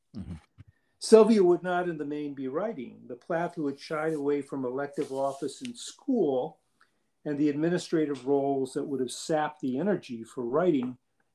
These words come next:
Speaker 2: now had to direct the traffic of talent. I'm gonna stop there. I could go on, but,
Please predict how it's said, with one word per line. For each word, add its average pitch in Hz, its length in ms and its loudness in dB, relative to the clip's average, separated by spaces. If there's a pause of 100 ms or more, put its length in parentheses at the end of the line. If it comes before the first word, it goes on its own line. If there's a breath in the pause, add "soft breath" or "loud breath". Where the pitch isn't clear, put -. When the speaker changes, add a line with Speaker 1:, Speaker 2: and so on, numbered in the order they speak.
(100)
Speaker 2:
now 160 480 2
had 143 300 -6
to 151 80 -6 (140)
direct 139 640 -4 (360)
the 135 100 -6
traffic 151 720 -8 (200)
of 139 140 -6
talent. 123 480 -6
I'm 165 140 4
gonna 160 100 6
stop 131 400 0
there. 123 500 -2
I 135 40 -8
could 131 240 2
go 120 220 4
on, 120 340 0
but, 127 200 -10